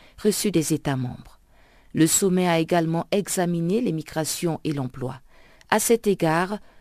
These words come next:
le président tchadien Idriss Déby Itno a fait une présentation en qualité de leader sur le thème de l'année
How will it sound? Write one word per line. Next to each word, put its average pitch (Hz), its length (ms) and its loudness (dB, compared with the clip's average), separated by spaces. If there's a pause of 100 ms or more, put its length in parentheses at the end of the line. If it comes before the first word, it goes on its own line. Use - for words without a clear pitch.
(160)
le 220 140 4
président 160 500 -2
tchadien 156 580 -4
Idriss 156 360 -4
Déby 147 320 -4
Itno 185 440 0 (320)
a 226 100 2
fait 269 200 0
une 226 80 2
présentation 233 760 -2
en 208 60 0
qualité 208 400 -4
de 190 100 0
leader 160 640 -2 (320)
sur 226 240 0
le 143 100 -2
thème 170 420 0 (140)
de 160 160 0
l'année 135 460 0